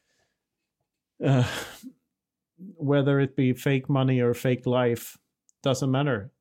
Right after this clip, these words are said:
Uh, the value is in the scarcity. And Bitcoin is the perfect reflection of that, the scarcity of human life.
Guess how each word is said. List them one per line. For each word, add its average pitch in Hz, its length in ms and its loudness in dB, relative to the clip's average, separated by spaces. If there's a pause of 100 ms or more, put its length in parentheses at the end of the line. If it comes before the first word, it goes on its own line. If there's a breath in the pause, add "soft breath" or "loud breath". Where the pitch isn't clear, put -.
(100)
Uh, 113 440 -2 (220)
the 131 140 -2
value 135 480 2
is 123 160 -2
in 123 120 0
the 117 100 -2
scarcity. 117 600 -4 (400)
And 123 240 0
Bitcoin 147 440 -2
is 131 100 -4
the - 80 -6
perfect - 720 -4
reflection 127 540 -2
of 104 100 -4
that, 104 240 -4 (580)
the 127 100 -4
scarcity 117 480 -2
of 110 120 -2 (280)
human 113 420 0
life. 104 500 -4